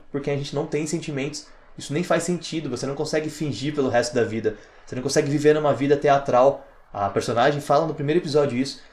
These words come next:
Sabe, às vezes você tem a ideia de que você tá vivendo numa peça de teatro, mas só você sabe que é uma peça de teatro e isso acaba com você por dentro. Só que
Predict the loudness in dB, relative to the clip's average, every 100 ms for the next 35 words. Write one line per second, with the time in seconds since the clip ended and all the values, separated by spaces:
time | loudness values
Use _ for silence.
0 | -20 _ _ -2 2 4 2 0 -4 -8
1 | -6 -4 -2 0 0 2 2 2 0 -4
2 | -4 -2 -2 -2 0 2 2 2 2 0
3 | -2 -2 0 2 2 0 -8 -10 -20 _
4 | _ -6 -6 -2 -2 -2 0 0 0 0
5 | 2 2 2 2 2 0 0 -6 0 0
6 | 0 -4 -4 -2 -4 -4 -2 -2 0 -2
7 | -2 -2 0 0 -2 -4 -6 -8 -10 -12
8 | -14 -20 _ _ _ -20 -12 -8 -6 -6
9 | -8